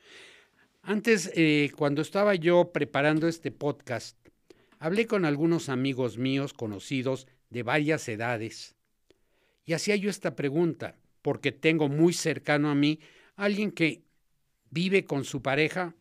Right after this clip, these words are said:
no se han casado, no les interesa casarse, y viven tranquilamente, y probablemente decidirán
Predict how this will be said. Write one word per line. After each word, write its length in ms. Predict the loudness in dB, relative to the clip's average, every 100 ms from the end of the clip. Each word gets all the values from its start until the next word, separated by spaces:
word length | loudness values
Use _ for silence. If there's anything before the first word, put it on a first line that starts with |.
| _
no 260 | -6 0 0
se 140 | 0
han 140 | -4 0
casado, 520 | -2 0 0 0 -4 _ _ _ _ _
no 360 | -6 0 4 4
les 200 | 4 2
interesa 540 | -2 -4 -4 -4 -6
casarse, 600 | -10 -10 -8 -8 -6 -8 -10 _ _ _ _ _ _ _ _
y 140 | -4
viven 320 | -2 2 0 2
tranquilamente, 880 | -2 -2 -2 -2 0 -2 -4 -8 -8
y 120 | -8
probablemente 920 | -2 0 4 4 4 2 2 2 0 -4
decidirán 800 | -4 -4 -2 0 2 2 0